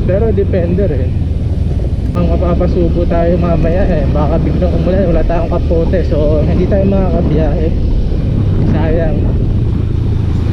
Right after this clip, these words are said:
Talo tayo sa gas. And okay lang. Basta may mapanood kayong content ko, okay na yun. <laughs> Hmm, medyo magulo dito sa Kabuya Bayan.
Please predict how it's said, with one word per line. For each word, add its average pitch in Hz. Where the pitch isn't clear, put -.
Talo 151
tayo 156
sa -
gas. -
And -
okay 220
lang. 214
Basta 190
may 190
mapanood 190
kayong 185
content 190
ko, 185
okay 175
na 165
yun. 147
<laughs> 156
Hmm, 202
medyo -
magulo 160
dito 165
sa -
Kabuya 156
Bayan. 160